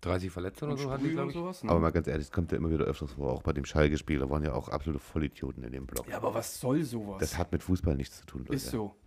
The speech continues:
Speaker 3: Also ganz ehrlich, auch für euch da draußen, ähm, wenn ihr zum Fußball geht, geht hin, weil ihr Fuß-, weil ihr den Sport mögt, weil ihr die Atmosphäre mögt und nicht, um euch auf die Schnauze zu hauen. Also das macht doch so keinen Sinn. Jeder hat seinen Fa-, Verein, das ist auch alles in Ordnung.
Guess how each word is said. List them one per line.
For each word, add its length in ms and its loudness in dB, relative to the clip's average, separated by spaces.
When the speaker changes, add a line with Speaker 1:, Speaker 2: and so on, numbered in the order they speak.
Speaker 3:
Also 280 2
ganz 220 6
ehrlich, 260 0
auch 100 4
für 160 4
euch 140 6
da 120 4
draußen, 420 6
ähm, 560 4
wenn 160 10
ihr 100 8
zum 160 2
Fußball 360 4
geht, 340 -2
geht 220 2
hin, 200 6
weil 120 6
ihr 100 6
Fuß-, 360 -2
weil 180 6
ihr 140 6
den 200 0
Sport 400 -2
mögt, 440 2
weil 200 4
ihr 40 2
die 140 -2
Atmosphäre 580 -2
mögt 300 0
und 140 -6
nicht, 300 -4
um 160 -4
euch 160 -2
auf 80 -10
die 120 -8
Schnauze 500 -4
zu 200 -10
hauen. 260 -12
Also 160 -8
das 200 -8
macht 320 -8
doch 100 -16
so 180 0
keinen 360 -2
Sinn. 200 0
Jeder 260 4
hat 120 0
seinen 160 0
Fa-, 340 -2
Verein, 460 0
das 180 -6
ist 100 -8
auch 180 -8
alles 240 0
in 80 0
Ordnung. 420 0